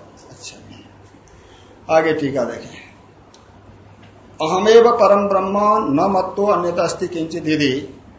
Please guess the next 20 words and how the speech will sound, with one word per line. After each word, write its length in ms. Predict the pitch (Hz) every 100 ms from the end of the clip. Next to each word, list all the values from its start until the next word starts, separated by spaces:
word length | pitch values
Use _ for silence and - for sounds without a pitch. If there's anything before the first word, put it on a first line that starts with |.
| - -
स्मृति 520 | - - - 160 196 247
संतति 420 | 214 190 190 190
करणम 360 | 185 165 165
अपि 420 | 156 156 151 151 147
न 160 | 151 151
काल 260 | 170 165
विशेष 460 | 165 151 160 156 151
नियतम 400 | 143 143 139 131
किंतु 540 | 143 151 151 143 147 - - -
नैरंतर्यण 720 | 127 143 180 196 190 165 165
कर्तव्य।" 1000 | - 135 - 113 - - _ _ _ -
हम 80 | 156
कहते 200 | 185 185
हैं 120 | 202
भजन 280 | 135 147 175
करना 280 | 170 160 165
चाहिए, 260 | 165 156
भजन 280 | 147 123 147
करना 260 | 151 135 131
चाहिए, 300 | - 113